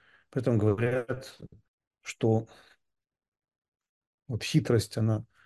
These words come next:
хи-, ну да, ну как, ну как, где-то она нужна, конечно, может быть, хитрость. Но не настолько, чтобы совсем превращаться в подлых, э, лицемеров и лжецов. К сожалению, нам постоянно пытаются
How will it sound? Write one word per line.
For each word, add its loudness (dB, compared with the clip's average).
хи-, -2
ну 8
да, 8
ну 6
как, -2
ну 2
как, -8
где-то 4
она 2
нужна, 2
конечно, -6
может 0
быть, -6
хитрость. -8
Но 4
не 4
настолько, 4
чтобы -2
совсем 0
превращаться 0
в 2
подлых, 4
э, -6
лицемеров 4
и 2
лжецов. 0
К -20
сожалению, 6
нам 2
постоянно 2
пытаются 0